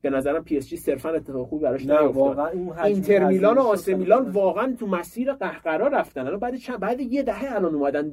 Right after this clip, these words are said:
Speaker 1: یه مقدار خوب شدن. دیگه اونور منچستر یونایتدی که تازه توسط آمریکایی‌ها داره اداره می‌شه، فقط شده بنگاه کسب درآمد، طرفداراشون دارن زجرکش می‌شن.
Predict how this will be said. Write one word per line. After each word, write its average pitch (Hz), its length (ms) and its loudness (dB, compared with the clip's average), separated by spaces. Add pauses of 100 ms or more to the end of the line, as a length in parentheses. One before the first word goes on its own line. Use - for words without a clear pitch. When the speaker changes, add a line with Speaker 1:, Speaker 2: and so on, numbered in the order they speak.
Speaker 1:
یه 220 140 0
مقدار 151 400 2
خوب 127 220 -10
شدن. 117 360 -8 (420)
دیگه 165 220 2
اونور 220 440 2
منچستر 214 560 0
یونایتدی 220 420 -2
که 302 100 -6
تازه 233 240 -4
توسط 247 460 -6
آمریکایی‌ها 208 500 0
داره 156 240 4
اداره 131 280 0
می‌شه، 120 300 -6
فقط 190 380 -4
شده 220 220 0
بنگاه 196 460 2
کسب 170 360 -4
درآمد، 135 340 0
طرفداراشون 165 520 0
دارن 185 140 -2
زجرکش 180 600 0
می‌شن. 120 220 -8